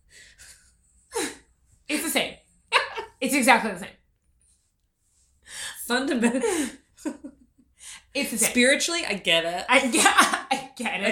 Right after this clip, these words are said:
Speaker 1: it.
Speaker 2: get it.
Speaker 1: 'Cause I played it on the Wii.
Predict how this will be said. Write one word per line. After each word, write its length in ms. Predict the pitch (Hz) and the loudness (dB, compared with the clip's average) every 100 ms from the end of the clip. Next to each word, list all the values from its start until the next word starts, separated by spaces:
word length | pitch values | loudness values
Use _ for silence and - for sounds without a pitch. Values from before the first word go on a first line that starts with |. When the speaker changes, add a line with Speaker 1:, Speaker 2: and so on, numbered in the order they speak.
| 254 | 0
Speaker 1:
it. 100 | - | 0
Speaker 2:
get 240 | 185 190 | 0 2
it. 320 | 254 285 294 - _ _ _ - - - - | 2 2 0 -6 _ _ _ -10 -8 -8 -6
Speaker 1:
'Cause 180 | 320 - | -6 0
I 140 | 311 285 | 0 0
played 320 | 285 269 262 | 0 2 4
it 60 | 262 | 4
on 140 | 247 | 2
the 40 | 226 | 0
Wii. 460 | 220 233 - - | -2 -4 -6 -16